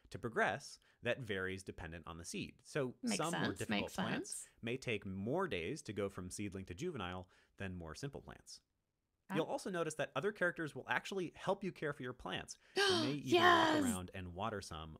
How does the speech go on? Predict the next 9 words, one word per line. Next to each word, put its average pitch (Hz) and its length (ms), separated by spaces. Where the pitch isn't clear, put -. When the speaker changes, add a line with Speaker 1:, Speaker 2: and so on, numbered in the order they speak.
Speaker 1:
for 95 220
you. - 80
Speaker 2:
Yes. 247 300
Speaker 1:
Once 285 180
your 240 140
plants 190 240
have 120 140
reached 104 320
maturity, 95 560